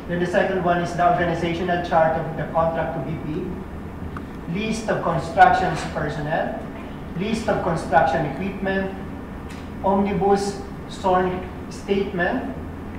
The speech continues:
then certificate of site inspection duly signed by the facility in charge or his duly authorized representative, and this shall include the following as attachment to the certificate of site inspection and shall form part of the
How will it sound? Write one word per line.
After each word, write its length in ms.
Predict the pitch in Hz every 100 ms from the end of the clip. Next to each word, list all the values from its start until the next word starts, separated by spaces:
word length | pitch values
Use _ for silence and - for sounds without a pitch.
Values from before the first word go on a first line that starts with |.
| -
then 300 | 151 165 165 180
certificate 640 | 202 190 190 185 185 185
of 140 | 165 -
site 320 | 196 196 196
inspection 760 | 180 - - 165 - 170 185
duly 260 | 160 202 190
signed 480 | - 185 180 180 160
by 100 | 160
the 120 | 160
facility 540 | 165 160 190 196 202 202
in 100 | 170
charge 380 | 170 160 170 165 170
or 120 | 165
his 180 | - -
duly 380 | - 190 190 -
authorized 640 | 185 180 180 160 160 165 - - -
representative, 800 | 165 165 165 147 - - 180 - - - - - -
and 160 | 156 170
this 100 | 185
shall 240 | 202 196 190
include 420 | 180 202 214 151
the 100 | 151
following 420 | 190 185 185 147 -
as 140 | - -
attachment 720 | - 175 180 190 170 147 170
to 60 |
the 120 | 151
certificate 800 | 147 185 160 - 170 - 170 170
of 100 | 151 - - -
site 280 | - 175 156
inspection 560 | 143 - 160 156 180
and 200 | 170 156
shall 200 | 180 156 151 - - - - - -
form 440 | 185 185 196 208 -
part 340 | 196 240 - -
of 100 |
the 80 | 170